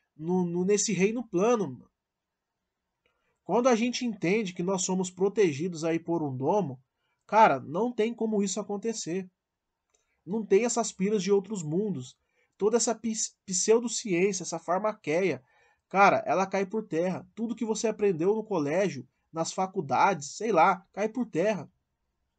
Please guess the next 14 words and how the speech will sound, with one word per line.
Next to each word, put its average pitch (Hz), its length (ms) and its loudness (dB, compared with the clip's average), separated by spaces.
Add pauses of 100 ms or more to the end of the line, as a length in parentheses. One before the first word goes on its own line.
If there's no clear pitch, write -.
(540)
Cai 214 160 0
por 247 200 -2
terra 208 260 2
toda 208 160 -8
essa 214 160 -6
pseudociência, 208 800 -2
o, 135 140 -6 (360)
a, 135 280 2
a 175 40 4
teoria 190 400 6
do 185 120 6
evolucionismo, 175 1080 0
tudo, 233 280 2
cara. 117 260 -10